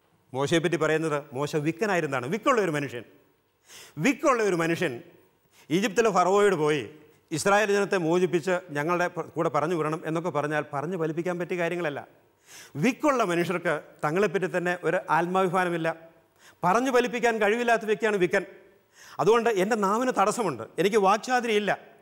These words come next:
അതുകൊണ്ട് വേറെ ആരെങ്കിലും പറഞ്ഞു വിട്. സ്വാഭാവികമായിട്ടും മോശയെ സംബന്ധിച്ചിടത്തോളം അത് വലിയ തടസ്സമാണ്. ആ സമയത്ത് ദൈവം പറയുന്നൊരു കാര്യമുണ്ട്, മോശയല്ല ദൈവമാണ് സംസാരിക്കുന്നത്. ദൈവം ചോദിക്കുന്നുണ്ട്, "മനുഷ്യർക്ക് സംസാര ശക്തിയും വാക്ചാതുര്യമൊക്കെ കൊടുക്കുന്നത് ഞാനല്ലേ?"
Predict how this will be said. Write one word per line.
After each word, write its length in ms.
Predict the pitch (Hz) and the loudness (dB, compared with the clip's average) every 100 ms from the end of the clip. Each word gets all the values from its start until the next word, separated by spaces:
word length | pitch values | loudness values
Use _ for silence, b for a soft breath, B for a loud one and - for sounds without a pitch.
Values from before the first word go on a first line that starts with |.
| B B | B B
അതുകൊണ്ട് 200 | 160 196 | 0 2
വേറെ 260 | 170 165 190 | 4 4 4
ആരെങ്കിലും 280 | 202 214 | 2 0
പറഞ്ഞു 200 | 214 214 | 0 0
വിട്. 180 | 226 202 - _ _ _ B - | -2 -4 -10 _ _ _ B -2
സ്വാഭാവികമായിട്ടും 600 | 170 208 269 277 269 233 | 0 2 2 2 -2 2
മോശയെ 300 | 208 233 277 | 2 2 2
സംബന്ധിച്ചിടത്തോളം 720 | 233 220 208 185 190 202 202 B - | 0 0 0 2 0 0 -2 B -4
അത് 120 | 160 | 0
വലിയ 240 | 175 202 | 2 2
തടസ്സമാണ്. 500 | 202 190 285 170 143 - B 202 | 2 2 0 0 0 -2 B 2
ആ 140 | 294 | 2
സമയത്ത് 300 | 254 233 185 | 2 0 2
ദൈവം 260 | 175 247 220 | 0 0 0
പറയുന്നൊരു 300 | 185 170 151 | 0 0 0
കാര്യമുണ്ട്, 480 | 151 165 151 127 - b b b b b _ | 0 0 -2 -6 -10 b b b b b _
മോശയല്ല 920 | 123 170 233 247 226 180 170 165 135 117 | 0 4 4 4 4 4 2 0 -4 0
ദൈവമാണ് 480 | 175 226 190 160 | 4 4 4 0
സംസാരിക്കുന്നത്. 680 | 131 135 120 127 113 104 101 _ _ _ _ _ | -2 -8 -8 -8 -8 -12 -18 _ _ _ _ _
ദൈവം 220 | 143 262 | 0 2
ചോദിക്കുന്നുണ്ട്, 460 | 254 269 262 220 143 123 B B 135 | 2 0 2 0 -2 -8 B B -4
"മനുഷ്യർക്ക് 580 | 160 202 226 254 226 | 0 2 2 2 2
സംസാര 500 | 208 180 190 208 214 | 2 0 0 2 2
ശക്തിയും 540 | 175 185 - 180 139 110 - _ _ _ _ | 0 -2 -2 -2 -2 -8 -20 _ _ _ _
വാക്ചാതുര്യമൊക്കെ 720 | 135 170 226 208 185 180 175 175 | 2 2 2 -2 -2 0 -2 -2
കൊടുക്കുന്നത് 320 | 151 160 143 | -4 -4 -2
ഞാനല്ലേ?" 400 | 151 214 196 | 0 0 -2